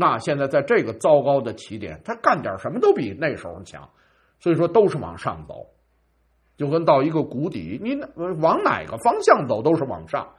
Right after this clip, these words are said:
所以说这一点来讲呢，这帮老大哥对他的这种关注，我认为呢，我，我还是能感觉到的。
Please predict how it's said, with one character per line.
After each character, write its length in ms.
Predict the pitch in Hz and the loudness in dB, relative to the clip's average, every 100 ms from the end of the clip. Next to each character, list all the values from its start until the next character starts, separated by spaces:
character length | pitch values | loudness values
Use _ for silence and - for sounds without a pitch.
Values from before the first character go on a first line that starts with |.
| _ _ | _ _
所 140 | - 180 | -2 0
以 20 | |
说 140 | 196 | 0
这 140 | 202 262 | 0 -2
一 120 | 160 | -4
点 180 | 113 95 | -6 -6
来 120 | 107 | -8
讲 280 | 104 82 80 | -8 -10 -12
呢， 300 | 87 85 82 _ _ _ | -12 -12 -16 _ _ _
这 120 | 156 | -4
帮 120 | 151 156 | 0 0
老 140 | 104 | 0
大 160 | 107 113 | 0 -2
哥 320 | 131 151 143 | 0 0 0
对 220 | 135 127 | 0 -2
他 120 | 123 135 | -2 -4
的 80 | |
这 140 | 123 107 | -6 -8
种 140 | - - | -10 2
关 260 | 196 226 | 2 2
注， 300 | 226 139 - - | -2 -8 -10 -10
我 120 | 95 | -10
认 160 | 95 92 | -8 -10
为 140 | 90 | -10
呢， 340 | 95 87 69 - _ _ _ - - _ | -10 -12 -14 -18 _ _ _ -20 -20 _
我， 200 | 117 117 104 | -6 -4 -4
我 180 | 123 98 | -4 -4
还 140 | 120 | -4
是 120 | 120 | -6
能 140 | 101 92 | -8 -12
感 180 | - - | -16 -18
觉 80 | - | -20
到 80 | - | -20
的。 160 | - | -20